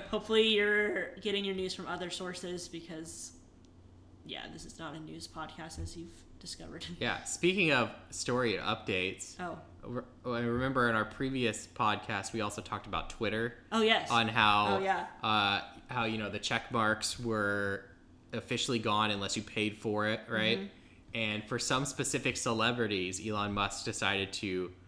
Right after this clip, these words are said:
Speaker 1: uh,
Speaker 2: No, the
Speaker 1: or,
Speaker 2: cele-,
Speaker 1: or,
Speaker 2: so
Speaker 1: it
Speaker 2: certain
Speaker 1: sou-, it sounded like the celebrities kept their check mark and eventually caved and paid for it
Speaker 2: Yeah.
Speaker 1: themselves. But it turns out they didn't. Elon Musk actually decided to pay for it for them.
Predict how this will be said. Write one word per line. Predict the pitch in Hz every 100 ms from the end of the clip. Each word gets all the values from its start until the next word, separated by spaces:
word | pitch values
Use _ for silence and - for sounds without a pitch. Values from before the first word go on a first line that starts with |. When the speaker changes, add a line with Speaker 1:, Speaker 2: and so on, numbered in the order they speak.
| - - - - -
Speaker 1:
uh, | 92 87 85 - -
Speaker 2:
No, | 240
the | 233
Speaker 1:
or, |
Speaker 2:
cele-, | 156 233 226
Speaker 1:
or, |
Speaker 2:
so | 139
Speaker 1:
it | 175
Speaker 2:
certain | - 214 185
Speaker 1:
sou-, |
it | 180
sounded | 180 185 175
like | 143 123 120 -
the |
celebrities | 117 131 123 120 120 104 -
kept | - -
their | - 92
check | - 90 -
mark | 90 87 - - -
and | 107
eventually | 98 110 117 - 92
caved | - 110 101 98
and | 92
paid | - 107 113 113
for | 107 90 82
it | 82
Speaker 2:
Yeah. | - 165 107
Speaker 1:
themselves. | 98 - 117 104 90 92 - - - -
But |
it | 117
turns | - 139 131
out | 117
they | 117 104
didn't. | 95 123 123 98 - - - -
Elon | 127 131 117 113 110
Musk | 110 104 - - -
actually | 110 107 - 117 104 95
decided | 117 113 107 98
to |
pay | - 120
for | 110 117 104
it | 101 -
for | - 127 127
them. | 110 90 82 80